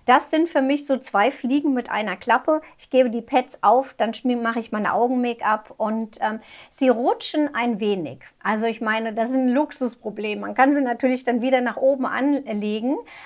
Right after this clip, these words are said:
aber sie haften halt nicht. Oder ihr nutzt die Zeit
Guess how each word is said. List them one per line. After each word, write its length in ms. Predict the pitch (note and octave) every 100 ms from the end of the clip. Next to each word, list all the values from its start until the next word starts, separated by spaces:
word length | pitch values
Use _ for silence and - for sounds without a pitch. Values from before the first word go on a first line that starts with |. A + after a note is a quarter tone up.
| -
aber 220 | A#3+ C#4+
sie 160 | C4+ B3+
haften 500 | C#4+ F4 - D4+ C4+
halt 200 | A#3+ A#3
nicht. 320 | F#3+ F3 - -
Oder 380 | E4 F4+ F4 F4+ _ -
ihr 80 |
nutzt 400 | B3 B3+ B3 -
die 160 | G#3+ G3
Zeit 560 | - C#4 C4 C#4+ C#4+